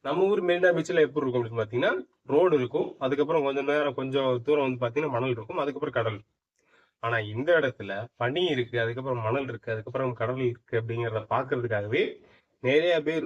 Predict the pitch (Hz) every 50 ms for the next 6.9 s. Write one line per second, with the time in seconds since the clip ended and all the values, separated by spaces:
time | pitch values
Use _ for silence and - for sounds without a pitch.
0 | - - 117 113 117 131 147 135 110 101 107 123 143 160 170 170 165 165 156 151
1 | 131 117 113 120 117 151 196 254 - _ _ _ _ _ _ _ _ _ _ _
2 | _ _ _ _ _ _ - 143 147 147 131 131 120 _ - 131 127 123 123 113
3 | 107 113 120 127 123 123 - 110 101 101 101 - _ _ _ _ _ _ _ _
4 | _ _ _ _ _ _ _ _ _ _ _ _ _ _ _ _ _ _ _ _
5 | _ - 151 156 185 185 190 190 202 208 190 160 151 139 - - 214 202 196 190
6 | 185 185 180 170 180 175 175 170 147 - 143 147 156 156 151 151 147 135